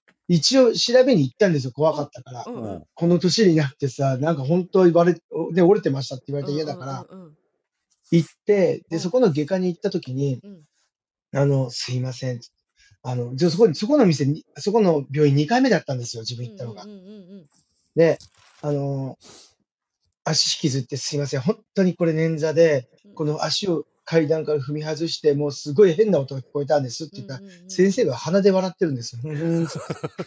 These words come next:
Speaker 2: うんうん。なんで？うん？
Speaker 1: で、
Speaker 2: うんうん。
Speaker 1: 「いやいやいや、いや、本当ですって」つって言ったらね、
Speaker 2: うんうん。
Speaker 1: こう腫れを見ながら、
Speaker 2: うん。
Speaker 1: 「ここ痛いですか？こうですか？
Speaker 2: うん。
Speaker 1: ああですか？」「あ、それは痛いです」とかって言ってた。
Speaker 2: うん。
Speaker 1: 「うーん、血液検査しましょうか」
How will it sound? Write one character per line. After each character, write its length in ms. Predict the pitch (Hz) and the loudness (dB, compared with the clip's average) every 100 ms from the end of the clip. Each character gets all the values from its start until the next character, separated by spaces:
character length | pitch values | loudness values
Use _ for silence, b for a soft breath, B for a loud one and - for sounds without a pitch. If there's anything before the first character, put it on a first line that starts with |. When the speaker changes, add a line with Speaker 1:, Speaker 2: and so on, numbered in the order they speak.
| - - 196 - 233 | -12 -8 -10 -6 -6
Speaker 2:
う 20 | |
ん 60 | |
う 300 | 202 196 160 | -4 -6 -6
ん。 20 | 147 190 | -6 -4
な 80 | 190 | -4
ん 80 | 196 | -4
で？ 80 | 180 | -8
う 280 | 254 175 185 | -6 -8 -8
ん？ 100 | 320 _ 143 | -18 _ 2
Speaker 1:
で、 260 | 170 156 | 4 4
Speaker 2:
う 40 | - | 2
ん 20 | |
う 40 | |
ん。 20 | |
Speaker 1:
「い 20 | 190 | 4
や 120 | 190 | 6
い 40 | |
や 100 | 170 | 4
い 20 | 151 | 4
や、 80 | |
い 240 | - - 190 | 0 -2 0
や、 60 | |
本 280 | 160 320 370 | 4 4 4
当 120 | 339 | 6
で 120 | 339 320 | 6 6
す 180 | 208 | 2
っ 20 | 165 | 0
て」 300 | - 156 135 | 2 2 2
つ 100 | - | -4
っ 20 | |
て 0 | - | -12
言 80 | 147 | -4
っ 20 | |
た 100 | 151 | -2
ら 60 | |
ね、 220 | 151 135 160 | 0 -2 -6
Speaker 2:
う 40 | |
ん 20 | |
う 40 | 156 | -20
ん。 40 | _ | _
Speaker 1:
こ 120 | 185 | 0
う 40 | 151 | 4
腫 140 | 208 | 6
れ 120 | 240 | 6
を 80 | 226 | 6
見 120 | 220 | 6
な 120 | 233 190 | 6 4
が 120 | 139 | 4
ら、 140 | 147 | 2
Speaker 2:
う 40 | 135 | 2
ん。 20 | |
Speaker 1:
「こ 100 | - | 0
こ 180 | 220 190 | 4 4
痛 260 | 185 220 | 4 2
い 80 | 180 | 2
で 100 | 135 | 0
す 80 | - | -6
か？ 100 | 143 131 | -12 -6
こ 120 | 170 | -4
う 40 | 151 | -4
で 100 | 127 | -6
す 120 | 151 | -6
か？ 80 | 143 | -4
Speaker 2:
う 20 | |
ん。 20 | |
Speaker 1:
あ 20 | |
あ 20 | |
で 100 | 131 | -4
す 80 | 120 | -8
か？」 80 | - - | -18 -20
「あ、 80 | - - - | -20 -20 -8
そ 140 | 196 | -4
れ 60 | 208 | -4
は 40 | |
痛 160 | 208 240 | -2 -2
い 60 | |
で 80 | 185 | -4
す」 160 | - - | -10 -14
と 60 | 127 | -18
か 60 | |
っ 20 | |
て 60 | 165 | -12
言 100 | 139 | -12
っ 20 | |
て 100 | - | -10
た。 80 | 139 139 - | -12 -12 -18
Speaker 2:
う 60 | |
ん。 20 | 165 165 165 160 160 156 151 151 151 147 147 143 143 143 139 | -10 -6 -4 -4 -8 -8 -8 -8 -6 -6 -4 -4 -4 -6 -8
Speaker 1:
「う 20 | |
ー 0 | |
ん、 40 | 139 B B _ - | -10 B B _ -2
血 240 | 196 311 | 0 2
液 140 | 302 | 2
検 180 | - 330 | 2 2
査 100 | 196 | 0
し 120 | 151 | -2
ま 80 | 151 | -2
し 100 | 143 | 0
ょ 60 | 139 | -2
う 60 | |
か」 520 | 131 120 110 107 - | -2 -8 -10 -14 -16